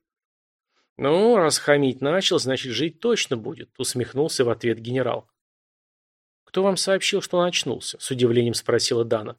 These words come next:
"Угадай с трёх раз", усмехнулся Лоскутов. Влетел его пёс и буквально за штаны вытащил меня на улицу.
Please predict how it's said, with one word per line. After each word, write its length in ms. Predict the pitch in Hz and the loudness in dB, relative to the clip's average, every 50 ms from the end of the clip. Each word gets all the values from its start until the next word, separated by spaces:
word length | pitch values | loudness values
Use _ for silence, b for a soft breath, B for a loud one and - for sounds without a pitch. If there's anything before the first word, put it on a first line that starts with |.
| _ _ _ _ _ _ _ _ _ _ _ _ _ _ - | _ _ _ _ _ _ _ _ _ _ _ _ _ _ -6
"Угадай 460 | 113 147 127 165 175 185 190 196 185 | -4 0 4 4 4 6 6 4 2
с 80 | - - | 2 2
трёх 320 | - 190 196 185 - - | 2 2 2 2 2 2
раз", 340 | 190 170 123 120 - - - | 4 4 4 2 0 -4 -6
усмехнулся 640 | 123 - - 139 127 - - 127 117 - - 120 | -8 -4 -2 -2 -2 -2 -2 -4 -4 -4 -4 -4
Лоскутов. 580 | 120 113 - - - 143 - - 117 - - - _ _ _ _ _ _ _ _ _ - | -4 -4 -4 -4 -6 -6 -4 -4 -6 -6 -8 -12 _ _ _ _ _ _ _ _ _ -2
Влетел 380 | 120 143 170 160 - 214 208 | 0 2 2 4 4 4 4
его 220 | 202 190 196 202 190 | 6 4 4 2 2
пёс 320 | 196 - 226 220 - - | 2 2 0 0 2 2
и 20 | 160 | 2
буквально 460 | 147 147 147 - 175 180 180 170 151 | 2 0 2 2 2 2 4 2 0
за 100 | 131 131 | 0 0
штаны 420 | - - - 151 143 151 170 175 | -2 2 2 2 4 4 2 0
вытащил 400 | 151 160 156 - 151 - - 147 | 0 -2 -2 -2 -2 0 2 4
меня 220 | 139 143 139 143 143 | 4 4 4 4 4
на 140 | 151 156 | 4 4
улицу. 520 | 151 127 104 98 98 - - - 123 - | 2 2 0 -2 -6 -8 -10 -10 -10 -12